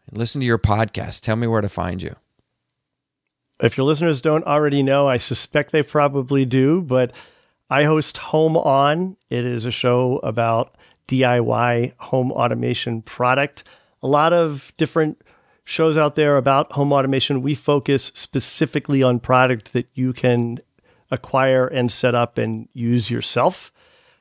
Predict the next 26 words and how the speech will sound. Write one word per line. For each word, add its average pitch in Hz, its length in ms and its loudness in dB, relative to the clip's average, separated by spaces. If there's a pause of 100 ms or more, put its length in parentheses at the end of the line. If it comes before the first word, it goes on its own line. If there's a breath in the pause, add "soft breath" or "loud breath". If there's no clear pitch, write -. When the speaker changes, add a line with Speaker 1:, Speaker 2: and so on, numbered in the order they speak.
(240 soft breath)
Speaker 2:
And 139 480 2 (100)
also, 151 520 2
I'm 135 180 0
a, 131 140 0 (320)
I'm 131 200 -4
up - 300 -2
on 135 240 0
Twitter, 170 640 0
and, 135 440 -2
uh, 139 580 0 (200)
I 151 160 -2
usually 254 420 0
say 196 200 0
a 170 80 4
lot 143 260 2
on 113 140 -2
Twitter, 113 340 -2 (540 soft breath)
and 127 120 0
most 151 300 2
of 151 80 2
it 147 80 4
is 139 120 2
consolidated 127 1080 0
to 123 400 -4
one 139 240 -2
account, 123 560 -2